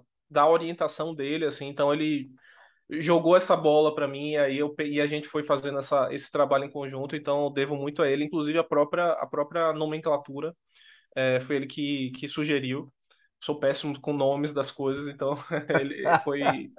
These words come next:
foi uma, um excelente nome. E, então, o que é que a gente percebeu, né? É, então, nessa patente é muito interessante, eu abri ela aqui só pra poder, é, falar com bastante precisão.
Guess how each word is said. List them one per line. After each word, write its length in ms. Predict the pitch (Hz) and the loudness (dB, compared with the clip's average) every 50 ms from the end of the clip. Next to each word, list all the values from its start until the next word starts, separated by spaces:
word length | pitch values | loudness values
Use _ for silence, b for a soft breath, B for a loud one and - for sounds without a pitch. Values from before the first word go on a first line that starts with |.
| - - | -6 -2
foi 160 | 151 143 143 | 0 0 0
uma, 360 | 143 139 139 143 135 - 147 | 0 0 -2 -2 -2 -2 -2
um 120 | 151 151 | 0 0
excelente 380 | 151 151 - 160 151 156 151 170 | 0 0 0 -2 -4 -4 -4 -6
nome. 360 | 160 135 127 123 120 123 127 - b b b b b b b b b b b b _ | -4 -2 -2 -2 -4 -6 -12 -16 b b b b b b b b b b b b _
E, 360 | - 151 156 165 175 185 196 | -8 -4 -2 -2 -2 -2 -2
então, 220 | 214 208 - 240 254 | -2 2 4 4 4
o 40 | 254 | 4
que 80 | 302 | 4
é 40 | 294 | 2
que 60 | 294 | 0
a 60 | 277 | 0
gente 100 | 277 - | -2 -2
percebeu, 500 | - 269 254 - 247 202 165 156 143 139 | -4 -4 -2 0 0 2 4 2 2 2
né? 200 | 147 165 202 208 - | 2 0 -2 -2 0
É, 340 | 165 156 151 147 139 - - - _ _ _ _ _ _ _ _ _ _ _ _ | 0 2 4 4 2 0 -2 -8 _ _ _ _ _ _ _ _ _ _ _ _
então, 200 | - 185 165 156 | 4 4 6 6
nessa 340 | 170 202 240 254 247 302 - | 4 4 2 2 2 0 2
patente 500 | - 233 196 - - 190 202 208 - 220 | 2 2 2 2 0 -4 -4 -4 -4 -4
é 40 | |
muito 140 | 202 202 202 202 | -4 -4 -4 -4
interessante, 380 | 214 185 170 - 175 175 - | -2 -2 -2 -4 -6 -4 -2
eu 60 | 202 | -2
abri 260 | 196 180 165 165 170 165 | -2 0 -2 -2 0 0
ela 140 | 156 156 | 0 0
aqui 140 | 147 151 160 | -2 -6 -8
só 140 | 151 - 170 | -10 -10 -10
pra 120 | - 185 | -10 -12
poder, 460 | 185 175 170 160 156 151 135 127 127 - _ _ _ _ _ | -8 -4 0 0 2 2 0 -2 -4 -12 _ _ _ _ _
é, 400 | 147 139 139 135 131 131 127 123 120 | -2 -2 0 0 -2 -4 -8 -10 -2
falar 280 | - 160 147 151 147 | 0 2 4 4 2
com 80 | 151 156 | 2 0
bastante 280 | 147 147 - 165 165 | -2 -2 -2 -6 -6
precisão. 580 | - 175 170 170 165 147 147 143 151 170 180 - | -4 -4 -4 -2 -4 -2 0 0 0 0 -2 -6